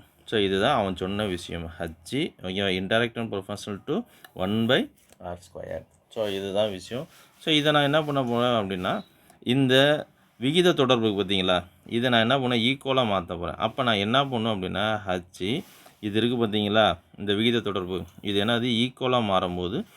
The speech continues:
ஒரு கான்ஸ்டன்ட்டை இங்க கொடுத்துரும். So, அப்ப கே, ஐயா, one by ஆர் ஸ்கொயர். அவ்வளவுதான், முடிஞ்சு போச்சு. So, எங்கெங்கெல்லாம் ஹச் இருக்கோ அங்க நீங்க இதை யூஸ் பண்ண போகணும். ரைட்.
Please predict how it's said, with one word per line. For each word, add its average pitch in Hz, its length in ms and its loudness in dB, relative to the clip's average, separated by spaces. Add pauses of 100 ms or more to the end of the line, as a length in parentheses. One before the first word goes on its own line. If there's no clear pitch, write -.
(160)
ஒரு 165 160 0
கான்ஸ்டன்ட்டை 143 680 2
இங்க 123 200 -2 (100)
கொடுத்துரும். 90 460 -8 (140)
So, 107 200 -4
அப்ப 92 220 -4 (180)
கே, 98 540 0 (340)
ஐயா, 92 440 -2
one 110 400 0
by 147 260 2 (260)
ஆர் 92 280 0
ஸ்கொயர். 87 460 -6 (720)
அவ்வளவுதான், 95 360 -4
முடிஞ்சு 98 240 -4
போச்சு. 92 320 -6 (320)
So, - 160 -4
எங்கெங்கெல்லாம் 98 640 2
ஹச் 104 260 -4
இருக்கோ 101 380 -2
அங்க 117 420 -2
நீங்க 110 280 0
இதை 104 400 2
யூஸ் - 180 -6
பண்ண 95 260 -4
போகணும். 87 640 -6 (120)
ரைட். 85 180 -14